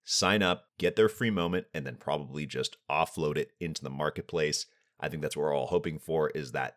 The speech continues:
that Karl Anthony Towns moment hits the marketplace at a relatively good price so that we can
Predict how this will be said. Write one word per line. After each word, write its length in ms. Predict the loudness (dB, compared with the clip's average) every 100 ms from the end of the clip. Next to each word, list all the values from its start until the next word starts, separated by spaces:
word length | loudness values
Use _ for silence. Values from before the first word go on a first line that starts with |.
| -2
that 240 | -2 -2
Karl 240 | -2 -2
Anthony 240 | -2 -4 -10
Towns 260 | -6 -6
moment 380 | -6 -8 -8 -10 -12
hits 460 | -6 -4 -2 -4 -4
the 120 | -6
marketplace 680 | -2 0 -2 -4 0 0 0
at 80 | -2
a 60 | -4
relatively 680 | 0 2 4 2 -2 -4 -6
good 220 | -6 -8
price 400 | -2 -2 0 -4
so 160 | -4 -2
that 120 | -2
we 100 | -4
can 140 | -8